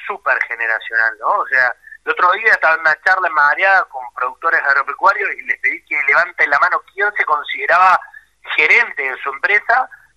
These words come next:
eh, y pocos levantaron la mano. Ahora, ¿quién consideraba que tenía una empresa? También levantaron poco la mano.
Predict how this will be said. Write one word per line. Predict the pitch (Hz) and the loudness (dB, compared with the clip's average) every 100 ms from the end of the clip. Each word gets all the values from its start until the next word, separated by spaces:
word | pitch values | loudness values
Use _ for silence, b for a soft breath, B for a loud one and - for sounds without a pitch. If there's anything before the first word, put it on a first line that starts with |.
| - | -8
eh, | 120 - | -8 -8
y | _ | _
pocos | - - 139 117 | -2 0 -2 0
levantaron | 113 117 117 117 | 0 2 0 2
la | 110 | 2
mano. | 110 110 | 0 2
Ahora, | 170 170 143 B B _ _ | 2 4 2 B B _ _
¿quién | 262 285 | -10 -6
consideraba | - 202 - 170 196 233 - | 0 0 2 2 4 4 2
que | 165 | -6
tenía | - 175 202 277 208 | -4 -6 -4 -2 -2
una | 180 170 | -2 -4
empresa? | 143 196 233 - 156 156 | -4 -4 -2 -2 0 -2
También | 180 294 311 _ _ _ _ | -4 -8 -14 _ _ _ _
levantaron | 120 120 123 123 - | -4 -2 -2 -4 -6
poco | - 120 | -8 -6
la | 113 113 | -2 0
mano. | 117 113 | 0 -2